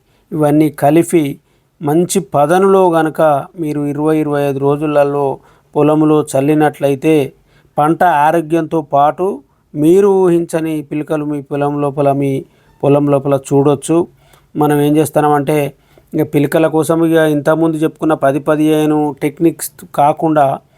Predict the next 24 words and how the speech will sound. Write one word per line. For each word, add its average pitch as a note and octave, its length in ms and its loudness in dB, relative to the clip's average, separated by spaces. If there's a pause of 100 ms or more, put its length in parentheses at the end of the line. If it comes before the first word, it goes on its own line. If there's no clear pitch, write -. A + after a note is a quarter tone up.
(440)
ఈ F3 260 4
రెండవ F3+ 400 2
దఫా F3+ 300 -2
ఎరువులతోని, D#3 680 -4
అంటే, D3 240 -8
ప్రధానంగా E3+ 800 0
ఇరవై, F3+ 400 2
ఇరవై E3+ 240 0
ఐదు D#3+ 120 -4
రోజులలో D3 680 -6 (400)
ఈ D3 100 -4
ప్రథమ C#3+ 380 0
పోషకాలు, D#3 800 0
ద్వితీయ C#3 460 -4
పోషకాలు, D3+ 840 -4 (460)
తృతీయ F3+ 340 2
పోషకాలైనటువంటి D3+ 1400 -4
సూక్ష్మ, D3+ 680 -2 (520)
ఆ, C#3+ 600 0 (140)
పోషకాలను D3 560 0
కనుక C#3 240 -4
మనం C#3 300 -2
మొక్కలకు C#3+ 440 0
అందించినట్లయితే, D3 960 0